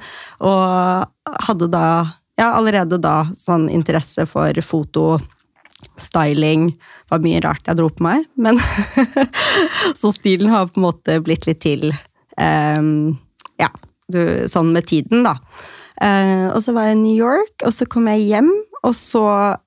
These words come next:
tok jeg en bachelor. Ehm, begynte egentlig på et nytt studie, tok en bachelor i, ehm, eh, markedsføring og ledelse. Og så,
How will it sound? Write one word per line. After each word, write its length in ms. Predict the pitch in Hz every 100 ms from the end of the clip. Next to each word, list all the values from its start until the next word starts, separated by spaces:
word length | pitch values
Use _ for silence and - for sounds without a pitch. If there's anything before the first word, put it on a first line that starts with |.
| _ _ _ _ -
tok 180 | 220
jeg 80 | 214
en 80 | 202
bachelor. 580 | 170 - - 170 254 - - - - - _ -
Ehm, 1300 | 202 196 196 190 190 185 190 185 185 185 185 190 185 -
begynte 300 | 185 170 156
egentlig 220 | 156 151 151
på 80 |
et 80 | 160
nytt 160 | 156 -
studie, 320 | 151 147 190
tok 180 | 208 196
en 100 | 190
bachelor 520 | 170 - - 165 170 -
i, 380 | 170 160 160 156
ehm, 460 | 160 165 175 175 170 _ _ _ - -
eh, 420 | 90 85 87 - - _ -
markedsføring 580 | 202 185 151 - 151 156
og 60 |
ledelse. 500 | 185 185 170 - 226 415 _ - - - - - _
Og 120 | 262 269
så, 800 | - - - 269 285 311 339